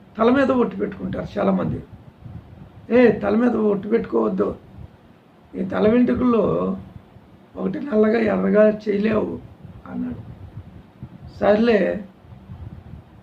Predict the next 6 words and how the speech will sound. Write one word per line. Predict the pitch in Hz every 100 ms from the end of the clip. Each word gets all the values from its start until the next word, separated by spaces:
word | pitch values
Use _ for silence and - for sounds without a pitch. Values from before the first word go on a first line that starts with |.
| - - 185 196
ఈ | 185 170 165 160 165 160 - -
గోరింటాకు | 208 226 220 208 117 113 - - - - - - - - - -
తలకు | 214 214 214
రాసుకొని | 202 190 - 214 254 220 190 - - 196
ఎర్రగా | 190 214 208
చేసుకుంటున్నారు, | 202 - 208 190 185 98